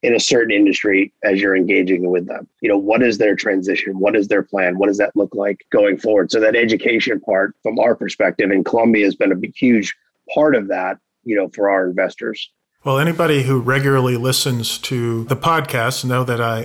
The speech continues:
Speaker 2: almost always ask about measurement. So you probably anticipated, <laughs> if you listened to some of the past episodes, that I would ask about measurement. So, Sean, what are some of the, the key metrics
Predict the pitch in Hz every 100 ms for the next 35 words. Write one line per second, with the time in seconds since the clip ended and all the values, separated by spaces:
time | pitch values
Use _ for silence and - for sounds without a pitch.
0 | - 180 180 - - 160 165 151 147 143
1 | - 135 127 - 131 131 127 120 117 123
2 | 151 - - 127 120 165 160 139 127 117
3 | 165 139 175 156 143 143 226 226 170 170
4 | 147 175 - 170 170 - 180 175 165 160
5 | 156 165 165 151 196 196 - - - -
6 | 190 160 151 151 156 165 151 147 139 143
7 | 170 190 196 175 160 - - - 190 190
8 | 233 233 220 202 180 165 160 160 147 143
9 | 190 156 156 156 151 - - -